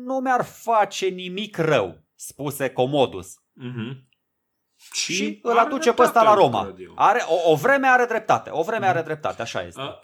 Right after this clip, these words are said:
Speaker 2: Herodian spune că, spre deosebire de înaintașul lui la slujba de primar, că până la urmă prefectul surbii ăsta este de fapt primar, da?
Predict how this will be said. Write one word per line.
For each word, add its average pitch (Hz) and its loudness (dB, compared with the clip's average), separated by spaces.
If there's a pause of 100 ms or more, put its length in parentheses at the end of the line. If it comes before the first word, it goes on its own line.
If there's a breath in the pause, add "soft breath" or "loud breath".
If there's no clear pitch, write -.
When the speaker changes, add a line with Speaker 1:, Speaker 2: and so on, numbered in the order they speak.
Speaker 2:
Herodian 143 -8
spune 185 -10
că, 180 -8
spre 135 -10
deosebire 120 -10
de 143 -14
înaintașul 120 -12
lui 120 -6
la 107 -8
slujba 104 -14
de 101 -12
primar, 170 -16 (540 soft breath)
că 120 -10
până 139 -6
la 135 -6
urmă 131 -8
prefectul 127 -14
surbii 123 -10
ăsta 131 -12
este 127 -12
de 123 -12
fapt 123 -12
primar, 117 -10
da? 104 -16